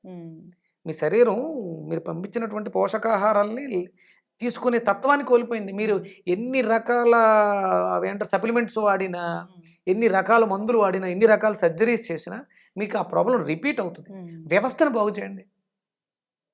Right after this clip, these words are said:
Speaker 2: అందుకనే నేను త్వరలో చేయబోతున్నాను సూర్యకిరణ విజ్ఞాన అవగాహన అని.
Speaker 1: మ్మ్.
Speaker 2: అంటే సూర్యకిరణాలలోంచి మాత్రమే ఆ, ఆ అబ్జార్బ్, శరీరం కావాల్సిన పోషకాలను అందుకునే తత్వాన్ని పొందుతుంది.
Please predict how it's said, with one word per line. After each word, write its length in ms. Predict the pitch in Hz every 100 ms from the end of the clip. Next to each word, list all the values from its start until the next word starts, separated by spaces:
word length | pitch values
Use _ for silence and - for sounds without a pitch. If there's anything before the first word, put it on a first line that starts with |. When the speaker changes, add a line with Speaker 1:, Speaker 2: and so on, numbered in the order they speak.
| _
Speaker 2:
అందుకనే 600 | 180 190 233 180 185 240
నేను 340 | 180 160 147 139
త్వరలో 240 | 151 170 202
చేయబోతున్నాను 500 | 180 190 185 156 143
సూర్యకిరణ 800 | - 208 214 226 226 202 196
విజ్ఞాన 480 | 202 175 160 202 196
అవగాహన 440 | 180 175 190 160 165
అని. 360 | 147 _ 190
Speaker 1:
మ్మ్. 300 | 180 160 160 160 _
Speaker 2:
అంటే 140 | 165 156
సూర్యకిరణాలలోంచి 1500 | 160 185 220 - 190 202 214 208 196 202 196 - 170 156 208
మాత్రమే 520 | 170 185 180 190 233
ఆ, 120 | 202 175 170 180 _ _ _ _
ఆ 40 | -
అబ్జార్బ్, 400 | 147 147 190 165 - -
శరీరం 680 | 165 170 190 185 190 180 -
కావాల్సిన 320 | 160 165 175 165
పోషకాలను 460 | 170 170 180 175
అందుకునే 320 | 170 170 180
తత్వాన్ని 480 | 165 202 202 226 220
పొందుతుంది. 500 | 196 180 180 170 160